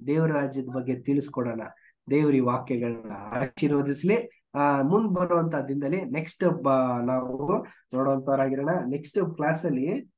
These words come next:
ತುಂಬಾ ಚೆನ್ನಾಗಿದೆ, reprint ಎರಡ್ ಸಾವಿರದ ಐನೂರ ಎಪ್ಪತ್ತ ನಾಲ್ಕರಲ್ಲಿ ಬರ್ದಿರೋ ಒಂದು ಸಂಗತಿನ ನಮ್ಗೆ ಈ ಒಂದು ಬುಕ್ ಅಲ್ಲಿ, text book ಅಲ್ಲಿ ಎಕ್ಸ್ಪ್ಲೈನ್ ಮಾಡ್ತಾರೆ. ಮುಂದಿನ ವಾರ ದೇವ್ರ ಚಿತ್ತ ಇದ್ರೆ ನಾವೆಲ್ಲರೂ ಕೂಡ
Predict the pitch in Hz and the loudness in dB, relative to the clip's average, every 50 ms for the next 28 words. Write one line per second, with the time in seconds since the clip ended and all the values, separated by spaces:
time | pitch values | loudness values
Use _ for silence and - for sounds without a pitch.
0 | _ _ _ - 160 180 185 190 180 185 180 165 165 160 156 147 139 135 127 120 | _ _ _ -2 0 2 4 2 2 2 0 0 2 2 2 2 0 -2 -2 -2
1 | 127 151 175 175 - - 165 165 165 165 - 156 139 120 113 123 131 143 160 165 | 0 0 0 0 -2 -2 -2 -2 -2 -2 -2 -4 -4 -4 -2 -2 -2 0 0 0
2 | 170 - - - 160 156 147 143 127 127 135 156 175 175 170 170 165 147 131 131 | -2 -4 -8 -10 -10 -8 -4 -4 -2 -2 -2 -2 0 0 0 0 0 0 -2 -4
3 | - - 170 160 160 - 143 131 127 127 147 165 160 - 170 165 160 147 - - | -4 -2 -4 -4 -2 -4 -4 -2 0 0 0 0 -2 0 0 2 2 2 0 -2
4 | 143 139 143 151 151 151 143 139 135 - - 131 156 165 160 160 - 131 113 107 | -4 -2 -2 0 0 0 0 -2 -2 -4 -4 -2 0 2 2 2 0 -2 -4 -4
5 | 113 135 185 247 320 - - - - _ _ - 208 170 175 165 165 165 156 151 | -4 -2 -2 -2 -4 -6 -12 -20 -20 _ _ -2 0 0 0 0 0 0 0 2
6 | 156 156 147 139 127 123 147 156 151 147 143 139 135 123 - 113 117 131 143 - | 2 2 0 0 -2 0 0 0 0 0 -2 -2 -2 -4 -8 -8 -10 -10 -8 -2
7 | - 170 156 147 156 208 - - - - - _ - 147 - - - 156 151 139 | 0 2 4 4 4 2 2 0 -4 -8 -12 _ -6 -6 -6 -6 -4 -4 -4 -4
8 | - - 143 147 143 123 117 113 117 - - - 135 127 120 113 113 110 107 104 | -4 -2 -2 0 0 -2 -2 -6 -8 -12 -10 -6 -4 -2 -2 -2 -4 -6 -8 -8
9 | - 127 151 190 - - - - - _ _ - 143 156 165 165 165 160 156 147 | -4 0 2 2 2 0 -4 -12 -20 _ _ 0 2 4 6 6 6 6 6 6
10 | 147 165 170 165 - 123 139 143 139 - - 135 - - 135 131 135 143 156 - | 6 4 4 4 2 0 0 -2 0 -2 -4 -6 -4 -2 -2 0 0 0 -2 -2
11 | - 131 120 117 123 147 180 190 202 196 185 180 170 165 160 | -2 -4 -4 -2 0 2 2 2 2 2 0 0 0 2 4